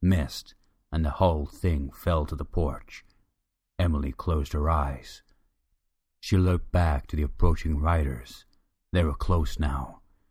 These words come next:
enough for her to see that there were in fact thirty-five of them. She turned back to Nate. He was fumbling with the buckle, messed up completely, and almost dropped the gun belt again. "Jesus Christ, Nate,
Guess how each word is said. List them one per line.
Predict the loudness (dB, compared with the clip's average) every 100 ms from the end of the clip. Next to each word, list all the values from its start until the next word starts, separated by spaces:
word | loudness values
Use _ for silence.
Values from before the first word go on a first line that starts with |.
| _
enough | -2 2 4 2
for | 2
her | 2 2
to | 0
see | -2 0 0
that | 0
there | 0 0
were | 2 0
in | -2
fact | -4 -2 0 -2 -6 -16 -20 _ _
thirty-five | 2 2 2 0 0 2 2
of | -2 -4
them. | -6 -6 -8 -14 _ _ _ _ _ _ _
She | 0 2
turned | 6 6 4 2
back | 2 0 -2
to | 0
Nate. | 2 0 -4 -16 -20 _ _ _ -2
He |
was | 0 0
fumbling | 2 2 4 2 0
with | 0 0
the |
buckle, | 0 0 0 -2 -6 -12 -20 _ _ _ 0
messed | 2 2 0
up | 0 2
completely, | 0 0 0 -2 -2 -6 -10 -20 -20 _ -4
and | 4
almost | 6 4 2 -2
dropped | 0 0 0 -2
the |
gun | -2 2 2 2
belt | 0 -2
again. | -4 -2 -2 -2 -6 -14 _ _ _ _ _ _ _ _ _ _ _ _ 0
"Jesus | 4 4 4 -2
Christ, | 0 2 2 0 -4
Nate, | -4 -4 -8